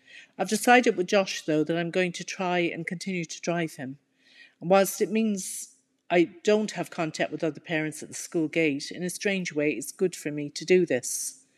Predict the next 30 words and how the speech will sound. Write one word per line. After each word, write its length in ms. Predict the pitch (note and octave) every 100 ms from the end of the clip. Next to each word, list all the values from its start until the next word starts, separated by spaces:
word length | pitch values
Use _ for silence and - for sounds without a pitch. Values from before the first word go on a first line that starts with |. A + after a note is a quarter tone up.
| _ - - - _ -
Why, 480 | G3+ G#3+ G#3 F3+ -
I 100 | D#3+
hear 180 | D#3 D#3
you 220 | D3+ D3
ask? 500 | C#3+ C#3+ - - - _ _ _ _ _ _ _ _
I 60 | -
suppose 380 | A#3+ C4 D4+ C4+
it's 160 | A#3
really 280 | A3 A#3 G#3
easy 380 | F3+ G#3 G3 F3+
to 100 | E3+
get 200 | E3+ D#3
wrapped 260 | F3 E3+ -
up 140 | E3
in 80 | E3
your 80 | D#3+
family 320 | F3+ F3 D#3+
situation, 760 | - D#3+ - F3+ F3+ - C#3 - _ -
and 100 | D#3+
sometimes 460 | G#3+ G#3 G#3 F3+
parenting 500 | - F#3+ F3+ E3 D#3
the 60 | D#3
two 180 | - E3+
boys 260 | E3+ E3+
can 160 | - D#3+
be 120 | E3
a 60 | D#3+
really 260 | E3+ E3
lonely 360 | D#3 D#3+ D#3 D#3
process. 840 | - F#3 F3+ - C3+ - - -